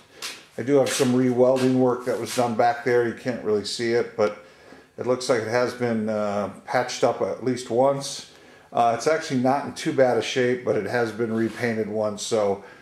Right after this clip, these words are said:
again, I'm just gonna scuff it up with a wire brush, uh, and try to get the big rust spots off underneath the axle. And, uh, underneath the frame is probably the worst, uh, 'cause it didn't look like they really repainted that. Uh, my springs aren't in too bad a shape.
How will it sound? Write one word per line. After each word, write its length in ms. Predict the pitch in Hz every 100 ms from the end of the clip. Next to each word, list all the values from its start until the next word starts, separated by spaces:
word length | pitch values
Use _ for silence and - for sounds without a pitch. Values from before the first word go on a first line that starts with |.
| - - -
again, 260 | 104 127
I'm 140 | 120 110
just 180 | 107
gonna 140 | 131 107
scuff 380 | - - 127 147
it 80 |
up 120 | 127 127
with 120 | 113
a 40 |
wire 280 | 113 113 110
brush, 640 | - 143 147 - - - - - - - - _
uh, 480 | 104 104 107 104 107
and 360 | 107 107 107 101
try 160 | 139
to 80 | 123
get 160 | 110 107
the 60 |
big 200 | 92 131
rust 240 | 127 123 -
spots 300 | 127 123 -
off 320 | 120 123 -
underneath 380 | 120 120 113 110
the 120 | 107
axle. 600 | 117 123 - 127 120 - - - - - _
And, 640 | - 104 104 104 104 95
uh, 240 | 101 98 101
underneath 380 | 110 110 110 107
the 80 | -
frame 400 | 139 127 117 107
is 100 | -
probably 300 | 123 110 107
the 80 |
worst, 560 | 107 127 127 123 - 107
uh, 180 | 107 104
'cause 220 | 104 104
it 80 | 107
didn't 200 | 110 110
look 160 | 110
like 200 | 123 110
they 100 | 104
really 240 | 104 107 104
repainted 560 | 113 113 120 120 117
that. 400 | 120 117 123 - - - - - -
Uh, 260 | 110 110
my 120 | 113
springs 420 | 107 - 170 165 139
aren't 180 | 131
in 100 | 120
too 160 | 120 143
bad 240 | 165 120
a 60 | 110
shape. 460 | - 123 120 120